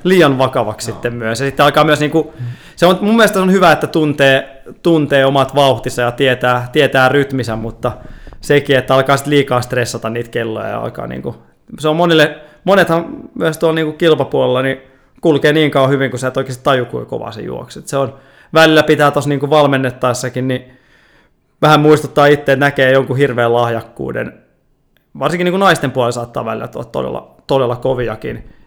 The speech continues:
Speaker 1: Niin vähän niinku pakko niinku hillitäkin sitä, että niinku älä nyt kerro tälle, että kuinka kova se oikeasti on. Että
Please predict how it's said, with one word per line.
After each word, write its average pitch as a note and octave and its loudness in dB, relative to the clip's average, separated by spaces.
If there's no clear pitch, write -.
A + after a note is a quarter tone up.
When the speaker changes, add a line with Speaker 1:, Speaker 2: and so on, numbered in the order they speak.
Speaker 1:
Niin C#3+ -2
vähän D#3+ 6
niinku D#3+ 4
pakko D#3 2
niinku D3 0
hillitäkin C#3 0
sitä, A#2+ -4
että A#2+ -6
niinku B2 -6
älä D3+ 0
nyt D3+ -2
kerro C#3+ 4
tälle, A#2 -2
että A#2 -8
kuinka A#2+ -2
kova B2 -2
se A#2+ -4
oikeasti A#2 -6
on. A2 -4
Että D3 -12